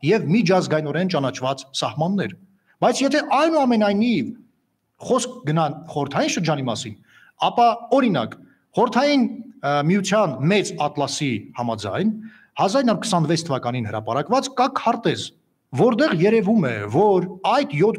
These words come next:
գյուղերը Տավուշի մարզի և Արարատի մարզի վեր-, նշված գյուղը, Տիգրանաշենը,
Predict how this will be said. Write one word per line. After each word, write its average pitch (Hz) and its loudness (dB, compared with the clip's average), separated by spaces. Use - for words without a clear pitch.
գյուղերը 117 0
Տավուշի 135 -4
մարզի 110 -4
և 202 4
Արարատի 233 4
մարզի 165 2
վեր-, 196 2
նշված 196 2
գյուղը, 120 -2
Տիգրանաշենը, 127 -4